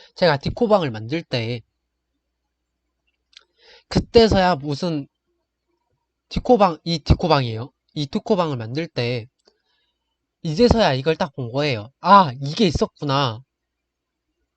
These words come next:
아, 이게 있었지." 해가지고 들어가 보니까 여기에 뭐 테러를 당했다. 아, 여기는 곧 이제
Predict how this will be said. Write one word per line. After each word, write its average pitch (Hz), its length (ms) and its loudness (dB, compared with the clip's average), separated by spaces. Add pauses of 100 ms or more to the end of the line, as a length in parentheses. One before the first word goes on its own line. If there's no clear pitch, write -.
(960)
아, 160 200 2
이게 139 240 -2
있었지." 165 440 -4
해가지고 170 400 -2
들어가 156 360 -2
보니까 135 540 -6 (520)
여기에 147 600 4
뭐 147 140 -6
테러를 240 400 2
당했다. 131 640 -2 (1000)
아, 147 200 4
여기는 160 340 -2
곧 147 160 -6
이제 131 220 -2